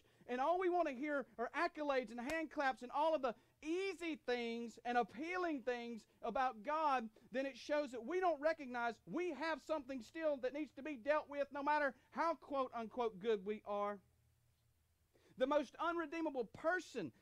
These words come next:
is the one who doesn't realize how big of a sinner he is,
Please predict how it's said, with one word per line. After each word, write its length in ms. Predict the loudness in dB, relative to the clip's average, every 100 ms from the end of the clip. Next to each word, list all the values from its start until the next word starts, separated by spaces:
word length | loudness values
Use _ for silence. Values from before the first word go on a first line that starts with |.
| -10
is 180 | -8 -6
the 100 | -4
one 220 | -2 -2
who 100 | -2
doesn't 340 | 0 0 -2 -8
realize 600 | -2 2 2 4 2 -2 _
how 180 | -6 -6 -4
big 160 | -4 -2
of 100 | -2
a 80 |
sinner 480 | -2 -6 -4 0 0
he 280 | 0 -2 0
is, 220 | 0 -2